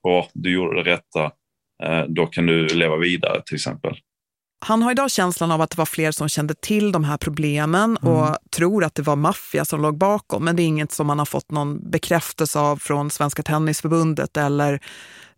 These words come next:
Speaker 2: Tennis Integrity Unit. Och de här meddelande förfrågningarna och hoten, de gjorde att han gick in i en depression.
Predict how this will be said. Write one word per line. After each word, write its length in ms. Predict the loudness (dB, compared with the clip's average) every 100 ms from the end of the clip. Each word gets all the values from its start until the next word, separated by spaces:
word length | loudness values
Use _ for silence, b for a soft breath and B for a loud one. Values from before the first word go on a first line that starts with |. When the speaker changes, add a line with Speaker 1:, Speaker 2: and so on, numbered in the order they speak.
| _
Speaker 2:
Tennis 320 | 0 2 2 0
Integrity 680 | -2 0 0 0 2 2
Unit. 440 | 2 0 -4 -6 B B B B
Och 120 | 0
de 120 | 4 4
här 200 | 2 0 _
meddelande 520 | 2 2 2 2 0 -2
förfrågningarna 680 | -4 0 2 2 2 0 0
och 140 | 0
hoten, 560 | 0 -2 -4 0 0 -2 _
de 220 | 2 2 4
gjorde 240 | 2 0
att 100 | -2
han 240 | -2 -2
gick 160 | -2 -4
in 100 | -4
i 40 |
en 180 | -2 -2
depression. 720 | -4 -4 -6 0 0 2 -6